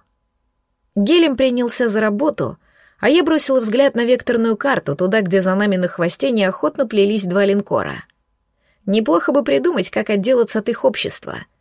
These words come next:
иначе сядем мы на полигон, и нас возьмут на мушку, а потом этапируют в ближайшую тюрьму.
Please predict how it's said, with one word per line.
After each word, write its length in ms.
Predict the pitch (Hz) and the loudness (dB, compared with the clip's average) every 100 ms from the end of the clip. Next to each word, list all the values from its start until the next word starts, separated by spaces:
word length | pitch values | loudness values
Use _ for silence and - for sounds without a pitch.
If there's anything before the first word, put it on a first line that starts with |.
| _ - - | _ -20 -6
иначе 340 | 190 233 254 247 | 0 2 2 0
сядем 300 | 320 269 233 | 0 0 2
мы 80 | |
на 100 | 196 | 2
полигон, 600 | 175 185 170 156 160 220 - _ _ _ _ | 0 0 0 2 2 0 -6 _ _ _ _
и 100 | 190 | -2
нас 220 | 185 160 | 0 0
возьмут 340 | - 185 208 | 0 2 0
на 120 | 247 320 | -2 0
мушку, 500 | 277 - - - - _ _ _ _ _ _ | 0 -2 -6 -12 -16 _ _ _ _ _ _
а 160 | 190 | -2
потом 360 | 202 240 330 320 - | 0 -2 -2 -2 -2
этапируют 680 | 262 226 226 294 294 262 196 | -2 -2 -2 0 2 0 0
в 20 | |
ближайшую 580 | 214 226 233 226 226 214 | 0 2 0 0 -2 -2
тюрьму. 460 | 220 202 165 - | 0 0 -2 -6